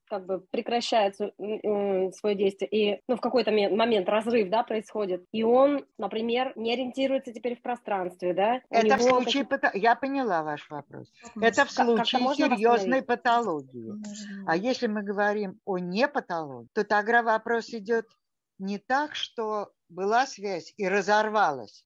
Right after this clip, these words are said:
Speaker 2: а эта связь была и есть, но она тихонько сидит там,
Speaker 3: Заводь.
Speaker 2: понимаете?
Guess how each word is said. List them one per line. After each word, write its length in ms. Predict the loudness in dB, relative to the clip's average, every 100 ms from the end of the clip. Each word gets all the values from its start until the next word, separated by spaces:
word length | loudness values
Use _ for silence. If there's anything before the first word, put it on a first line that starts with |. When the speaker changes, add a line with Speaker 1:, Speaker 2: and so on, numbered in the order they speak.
| _
Speaker 2:
а 220 | -2 -2 -2
эта 260 | -6 -4 -8
связь 380 | -4 -4 -4
была 420 | -4 -2 0 2 0
и 120 | -2
есть, 680 | -4 -6 -6 -8 -10 -18 -20 _ _ -10
но 180 | -2 0
она 240 | 2 0
тихонько 600 | 0 -4 -2 -4 -4 -8
сидит 460 | -8 -12 -10 -12 -10 -12
там, 220 | -12 -10
Speaker 3:
Заводь. 180 | -12 -10
Speaker 2:
понимаете? 640 | -6 -4 -4 -6 -10 -14